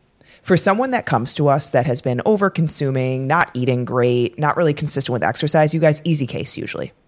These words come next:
because all you have to do is start being consistent with things. But if you are someone that has consistently been eating pretty healthy most of your life,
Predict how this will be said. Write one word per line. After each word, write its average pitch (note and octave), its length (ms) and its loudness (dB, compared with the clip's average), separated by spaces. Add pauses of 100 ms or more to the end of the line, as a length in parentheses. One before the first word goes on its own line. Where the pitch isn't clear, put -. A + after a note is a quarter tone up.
(300)
because D#3+ 300 2
all F#3+ 160 4
you G3 100 4
have F3 160 2
to - 80 -6
do A3 140 -2
is C#3 80 0
start C3 180 0
being A#2+ 160 -2
consistent A#2+ 420 -6
with C#2 120 -10
things. - 340 -10 (340)
But D#3+ 120 4
if D3+ 80 2
you A#3+ 100 -2
are G3+ 120 2
someone F3+ 420 0
that - 140 -2
has C#3+ 200 0
consistently B2+ 800 -4
been A#2+ 320 0
eating G#2+ 260 -2
pretty D#3+ 260 0
healthy D#3 520 0
most C#3+ 260 0
of C#3 60 -4
your D3 140 2
life, D3 420 0